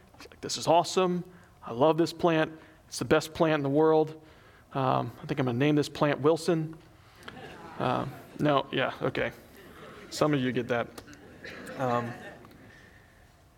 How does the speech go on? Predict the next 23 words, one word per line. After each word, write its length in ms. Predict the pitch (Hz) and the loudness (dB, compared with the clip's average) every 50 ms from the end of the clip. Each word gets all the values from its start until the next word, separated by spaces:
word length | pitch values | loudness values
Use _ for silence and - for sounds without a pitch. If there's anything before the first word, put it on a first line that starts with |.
| _ _ _ _ _ _ _ _ _ _ - - - - - - | _ _ _ _ _ _ _ _ _ _ -20 -20 -20 -20 -6 -2
and 140 | 147 151 170 | 2 2 4
then 100 | 170 165 | 4 4
God 220 | 165 170 175 165 | 4 4 4 4
appointed 360 | 160 160 - 180 165 156 147 | 2 0 0 2 2 2 2
a 60 | 147 | 0
sun, 520 | 139 - - 185 156 135 120 120 120 120 117 - - _ - - - _ _ - _ _ _ - - - - _ - - _ - _ _ - | -2 0 0 0 0 0 0 -4 -6 -10 -10 -14 -20 _ -20 -20 -20 _ _ -20 _ _ _ -20 -20 -20 -20 _ -20 -20 _ -20 _ _ -10
a 60 | - | -4
worm, 500 | 131 139 147 151 143 131 123 120 117 110 - - - _ - - _ _ | 0 2 2 2 2 0 -2 -4 -8 -10 -14 -18 -20 _ -20 -20 _ _
sun, 500 | - - - 160 151 139 127 120 117 107 - - - - | -8 -2 0 0 2 2 0 -2 -4 -8 -10 -18 -20 -16
scorching 500 | - - - - - 151 139 - - 131 | -12 -10 -8 -2 -2 -2 -2 -2 -6 -10
heat, 300 | - - 139 131 131 127 - - - _ _ _ _ - - - | -8 -6 -6 -4 -4 -6 -10 -14 -20 _ _ _ _ -20 -20 -6
killed 260 | - - 160 147 135 | 0 2 2 2 2
the 60 | 131 | -2
plant, 420 | 135 - - - 123 123 123 120 - - - - | -6 -6 -8 -6 -6 -6 -6 -8 -12 -18 -12 -2
took 200 | - 160 156 - | -2 -2 -2 0
away 180 | 139 143 135 | -2 -2 0
the 100 | 123 123 | 0 -2
comfort, 500 | - - 139 123 117 - 127 117 - - - - - - - - - - - - - - - - | -2 -2 -4 -4 -4 -8 -8 -8 -8 -10 -14 -20 -20 -20 -20 -20 -20 -20 -20 -20 -20 -20 -12 -8
and 100 | 147 131 | -6 0
Jonah's 260 | 127 131 131 127 120 | 0 2 2 2 2
right 140 | 123 127 127 | 0 -2 0
back 280 | - 135 123 120 - - | 2 0 0 0 -2 -4
where 340 | 123 120 120 120 117 120 | -4 -2 -2 -2 -4 -6